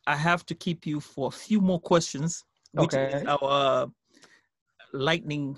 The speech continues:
Speaker 1: We call it lightning round question or rapid fire question.
Speaker 2: <laughs> Okay.
Speaker 1: All right, you ready?
Speaker 2: Go for it.
Speaker 1: Okay.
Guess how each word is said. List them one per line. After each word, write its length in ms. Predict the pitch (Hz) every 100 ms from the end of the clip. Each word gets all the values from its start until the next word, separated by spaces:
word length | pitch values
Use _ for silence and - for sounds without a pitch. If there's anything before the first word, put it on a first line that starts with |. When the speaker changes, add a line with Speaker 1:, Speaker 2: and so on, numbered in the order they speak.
| -
Speaker 1:
We 80 | 156
call 180 | - 185
it 80 | 139
lightning 340 | 185 190 165
round 280 | 165 175 -
question 380 | 180 170 156 120
or 220 | 135 135
rapid 320 | 147 160 143
fire 280 | - 143 131
question. 340 | - 139 240 - -
Speaker 2:
<laughs> 140 | 196 - 165 - -
Okay. 440 | 170 - 139 147 -
Speaker 1:
All 80 | 135
right, 160 | 127 131
you 140 | 151
ready? 340 | 185 233 233 _ _ _ _ _ _ _ - - _ _ _ _ -
Speaker 2:
Go 60 | -
for 140 | 196 156
it. 140 | 135 _ _ _ _ -
Speaker 1:
Okay. 520 | 147 151 151 170